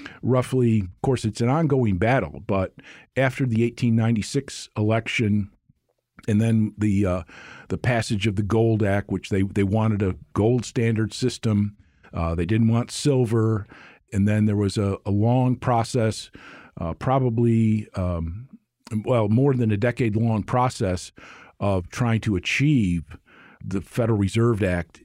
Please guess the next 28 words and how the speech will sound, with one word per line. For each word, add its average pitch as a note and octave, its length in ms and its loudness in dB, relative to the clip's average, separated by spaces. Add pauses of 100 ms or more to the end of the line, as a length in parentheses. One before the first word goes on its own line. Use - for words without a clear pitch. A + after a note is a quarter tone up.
that, F2+ 360 -2
you F#2+ 100 0
know, F2 180 -2
ultimately G#2+ 500 -4
came A#2 260 -2
about. F#2 560 -2 (560)
And F#2+ 200 0
it's G2 140 -4
a A2+ 60 0
power C#3+ 320 2
struggle. C#3 580 2
You, F#2+ 300 2
you F#2 160 -2
can F2+ 120 -6
see A#2+ 200 0
the G#2+ 140 -2
intimate C3 380 0
details B2+ 800 0 (160)
of G2+ 160 -2
what A2+ 220 0
went G#2+ 240 0
on C3+ 300 2
there, G#2 300 2
but G2 300 -4
basically A#2+ 680 0 (960)
it G#2+ 140 -2
was A2 240 2
a, A2+ 80 -2